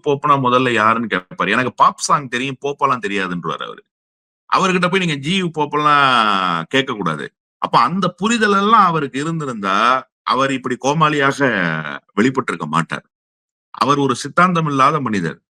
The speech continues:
அவர் ஒரு தத்துவம் இல்லாத மனிதர், அவர் அடிப்படை கோட்பாடு இல்லாத மனிதர். அதனால அவர்கிட்ட போய் நீங்க ஜி யு போப்பை பத்தி எல்லாம் கேட்டீங்கன்னா அவருக்கு தெரியாது. ஆனாலும் கூட நீங்க சொன்ன செய்தி மிக மிக முக்கியமான செய்தி. இங்க கிறித்தவர்கள் ஏதோ காலனி ஆதிக்கத்துக்கு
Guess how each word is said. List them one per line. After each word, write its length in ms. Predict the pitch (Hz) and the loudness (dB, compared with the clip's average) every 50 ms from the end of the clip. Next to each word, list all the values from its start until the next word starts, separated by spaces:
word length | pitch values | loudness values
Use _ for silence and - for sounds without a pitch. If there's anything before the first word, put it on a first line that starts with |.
| _ _ _ _ | _ _ _ _
அவர் 280 | _ - 110 131 151 151 | _ 0 0 2 2 2
ஒரு 180 | 143 139 127 | 2 2 0
தத்துவம் 460 | 120 - 127 - - 175 180 170 160 143 | 0 -2 -6 -4 -4 -2 -2 -2 -2 -2
இல்லாத 320 | 131 123 120 131 143 147 | -2 0 2 2 2 0
மனிதர், 380 | 131 113 110 107 92 85 76 - _ _ _ _ _ _ | -2 -2 -2 -2 -2 -4 -6 -8 _ _ _ _ _ _
அவர் 200 | - 101 110 110 | 0 0 2 4
அடிப்படை 500 | 107 101 113 147 185 165 175 170 160 143 | 4 4 4 2 0 0 0 0 -2 0
கோட்பாடு 440 | - - 143 156 - - 143 131 123 | 0 0 -2 0 2 2 2 2 2
இல்லாத 300 | 110 104 104 120 131 131 | 2 0 2 2 2 0
மனிதர். 340 | 110 101 95 90 82 78 73 | 0 -2 -2 -2 -2 -2 -2
அதனால 340 | - - 101 113 120 131 151 143 | 0 0 0 2 4 4 4 4
அவர்கிட்ட 440 | 123 120 135 143 139 139 139 139 | 4 4 2 0 -2 -2 -2 -4
போய் 160 | 139 143 156 160 | -2 -2 -2 -2
நீங்க 200 | 156 143 131 117 | -2 -2 -4 -4
ஜி 180 | 107 117 135 | 0 0 2
யு 100 | 147 139 | 2 2
போப்பை 280 | 135 90 120 120 117 104 - | 0 -2 -4 -6 -6 -8 -10
பத்தி 200 | 107 101 101 107 | -8 -6 -4 -2
எல்லாம் 560 | 107 117 127 135 131 127 120 110 104 98 98 - | 0 4 4 6 6 6 4 2 2 -2 -2 -2
கேட்டீங்கன்னா 440 | 113 117 - 117 107 107 131 - 104 95 | -2 -2 -2 -2 -4 -4 -2 -2 -2 -2
அவருக்கு 260 | 143 135 120 - 107 | -2 -4 -4 -8 -4
தெரியாது. 500 | - 117 113 123 117 98 85 76 - - _ _ _ _ | -2 0 0 2 0 -2 -2 -6 -8 -12 _ _ _ _
ஆனாலும் 540 | - - 107 131 143 151 147 143 135 123 117 | 0 2 2 4 4 2 0 0 -2 -4 -6
கூட 160 | 131 139 139 120 85 82 87 113 160 196 - _ _ _ _ _ _ _ _ | -6 -4 -4 -4 -4 -4 -6 -6 -8 -10 -12 _ _ _ _ _ _ _ _
நீங்க 220 | - 139 147 143 127 | -6 -2 0 0 0
சொன்ன 300 | - - 170 202 208 175 | 2 2 4 4 4 4
செய்தி 320 | - - 147 151 160 175 | 2 2 0 0 0 0
மிக 240 | 156 127 131 127 160 | 0 0 2 2 2
மிக 220 | 165 165 160 165 175 | 4 4 4 4 2
முக்கியமான 680 | 165 143 - - 139 139 135 131 127 131 135 135 135 | 2 0 0 0 0 0 2 2 2 2 2 0 0
செய்தி. 520 | 123 - - 104 98 98 90 85 78 - _ _ _ _ - - _ - - _ _ | -2 -4 -4 -2 -2 -2 -2 -4 -6 -8 _ _ _ _ -20 -20 _ -20 -20 _ _
இங்க 320 | _ - 113 139 170 160 151 135 117 127 147 175 190 185 175 156 - _ _ _ _ _ _ _ - | _ 0 2 4 4 4 6 6 6 6 4 4 2 -2 -4 -8 -12 _ _ _ _ _ _ _ -2
கிறித்தவர்கள் 680 | - 190 233 220 - - 233 214 214 208 190 190 196 | 0 2 2 2 2 0 0 2 2 2 2 2 2
ஏதோ 300 | 190 180 180 185 202 208 196 | 0 0 0 0 0 0 0
காலனி 420 | 190 151 156 180 208 214 202 196 190 | 0 2 2 4 4 2 2 2 2
ஆதிக்கத்துக்கு 560 | 180 175 175 170 - 180 170 - 165 165 | 2 0 0 -2 -6 -8 -8 -8 -10 -10